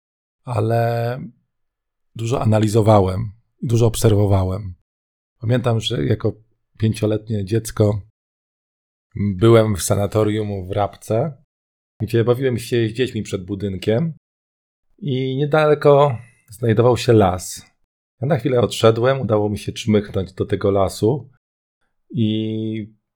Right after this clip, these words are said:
było to niesamowite doświadczenie dla mnie, tych, tych drzew, strumyku, e, tej natury. Po raz pierwszy jakieś miałem takie myśli dotyczące, jak świat jest pięknie stworzony,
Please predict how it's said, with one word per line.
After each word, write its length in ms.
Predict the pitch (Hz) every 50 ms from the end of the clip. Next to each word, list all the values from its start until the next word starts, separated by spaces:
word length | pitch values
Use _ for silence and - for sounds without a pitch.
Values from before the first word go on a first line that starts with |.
| _ _ _ _ _ _
było 180 | 101 110 143 147
to 100 | - 151
niesamowite 580 | 139 123 - 135 135 131 123 139 151 - 143
doświadczenie 720 | 120 139 120 - - 127 120 - - - 156 143 120 107 101
dla 260 | 90 98 98 98 95
mnie, 420 | 95 95 92 92 92 92 92 90 92 92 92 92 92 95 98 98 101 - _ _
tych, 160 | - 98 -
tych 140 | - 95 95
drzew, 720 | 90 90 92 87 107 113 123 131 127 113 - - - _ _ _ _ _ _ _ _ _ _
strumyku, 960 | _ - _ - 104 101 101 104 110 113 113 - 117 113 110 110 113 117 - _ _ _ _ _ _ _ _ _ _ _ _ _
e, 300 | - 107 95 92 95 92
tej 240 | 90 92 _ 107 104
natury. 640 | 107 107 104 - 139 143 117 104 92 90 92 - - - _ _ _ _
Po 100 | _ 107
raz 140 | 101 101 -
pierwszy 320 | - 127 123 117 - -
jakieś 260 | 110 104 - 110 92 98
miałem 220 | 110 107 104 98
takie 260 | 90 104 104 - 104
myśli 380 | 101 104 110 107 - - 110 101
dotyczące, 640 | 95 101 90 98 92 - 107 104 98 - 104 104
jak 240 | 104 101 101 95 -
świat 300 | - - 107 101 - -
jest 200 | 101 95 - -
pięknie 300 | - 101 - - 101 95
stworzony, 800 | - - - - 101 101 92 101 104 107 107 107 113 120 117 -